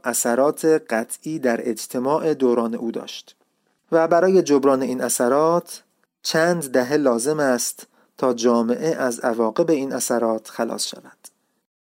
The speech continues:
پس علیرضا دچار مرض روحی شدید بود و احتیاج به پزشکی داشت که به طور مدام با او در تماس باشد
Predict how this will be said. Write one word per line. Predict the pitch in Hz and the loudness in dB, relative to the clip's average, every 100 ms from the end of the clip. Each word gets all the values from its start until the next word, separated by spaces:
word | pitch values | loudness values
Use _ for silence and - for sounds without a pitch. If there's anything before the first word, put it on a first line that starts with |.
| _ | _
پس | - 185 | -2 0
علیرضا | - 175 175 185 190 | 2 4 6 6 4
دچار | 196 151 175 160 | 4 2 2 2
مرض | 139 127 151 160 | 2 2 2 2
روحی | 131 120 135 131 | 2 0 -2 -4
شدید | - 117 143 127 | -2 -2 -2 -4
بود | 110 107 - | -6 -8 -6
و | 110 110 113 | -4 -4 -6
احتیاج | 127 113 - 135 160 165 | -8 -10 -4 2 2 2
به | 151 151 | 2 2
پزشکی | 143 123 120 160 - 147 | 2 -2 0 0 -2 0
داشت | 139 135 123 - | 2 2 0 -2
که | 135 127 120 - _ _ - _ _ | 2 2 0 -6 _ _ -20 _ _
به | 185 | 0
طور | 175 185 165 | 4 6 6
مدام | 135 127 143 175 185 185 | 4 4 4 4 4 2
با | 131 120 | 2 2
او | 113 - 151 147 | 2 0 -4 0
در | 123 113 | 0 0
تماس | - 117 117 - | -4 -6 -4 -8
باشد | - - - | -10 -14 -16